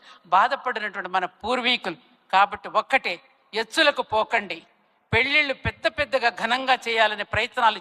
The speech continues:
చేయకండి, వంటకాలు కూడా అన్నిన్ని పెట్టి వేస్ట్ చేయకండి. అన్నపూర్ణమ్మ మనం అన్నాలు పెట్టాం తప్ప అన్నాన్ని వృధా చేయలేదు. ఆడంబరాలకి పోకుండా ఆత్మీయతను పెంచుకోమని, ఆత్మీయతతో జీవించమని, పెళ్ళిళ్ళు కూడా సింపుల్గా చేసుకుంటూ ఇతరులకు ఆదర్శంగా ఉందామని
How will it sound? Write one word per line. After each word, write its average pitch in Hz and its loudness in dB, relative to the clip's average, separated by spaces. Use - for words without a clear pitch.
చేయకండి, 240 -4
వంటకాలు 277 2
కూడా 247 -2
అన్నిన్ని 294 -4
పెట్టి 262 -8
వేస్ట్ 277 -2
చేయకండి. 240 -2
అన్నపూర్ణమ్మ 294 2
మనం 240 2
అన్నాలు 302 2
పెట్టాం 311 0
తప్ప 285 -2
అన్నాన్ని 262 0
వృధా 294 2
చేయలేదు. 262 -2
ఆడంబరాలకి 247 2
పోకుండా 208 -6
ఆత్మీయతను 277 0
పెంచుకోమని, 196 -2
ఆత్మీయతతో 285 0
జీవించమని, 233 -2
పెళ్ళిళ్ళు 262 0
కూడా 220 0
సింపుల్గా 302 0
చేసుకుంటూ 240 -8
ఇతరులకు 262 0
ఆదర్శంగా 262 0
ఉందామని 208 0